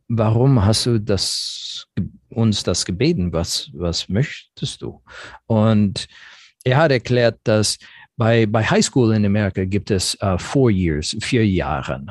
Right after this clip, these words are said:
Und bei dem ersten Jahr, ähm, haben, äh, mehr als fünfzig Prozent der Studenten, ähm, eine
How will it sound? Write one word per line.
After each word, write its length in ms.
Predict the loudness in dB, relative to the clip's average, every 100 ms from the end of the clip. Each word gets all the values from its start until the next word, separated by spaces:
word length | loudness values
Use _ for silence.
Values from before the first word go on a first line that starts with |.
| -6
Und 420 | -2 -2 -4 -6 -2
bei 240 | 0 0
dem 240 | 0 -2
ersten 520 | -4 -2 0 0 -2 -2
Jahr, 380 | -2 -2 -4 -8 -6
ähm, 360 | -2 0 -2 -6 -18 -20 -20 -20 -14
haben, 800 | -4 0 2 2 2 0 -2 -10 -6
äh, 320 | -2 -2 -2
mehr 400 | -2 0 2 0
als 200 | -2 -4
fünfzig 640 | -4 0 0 0 -2 -4
Prozent 680 | -6 -8 -6 -2 0 0 0
der 220 | 0 0 -2
Studenten, 1040 | -4 -6 -2 -2 0 0 0 0 -2 -8 _
ähm, 680 | -4 0 0 0 -2 -4 -10 _ _ _ _ _ -10
eine 320 | -6 -6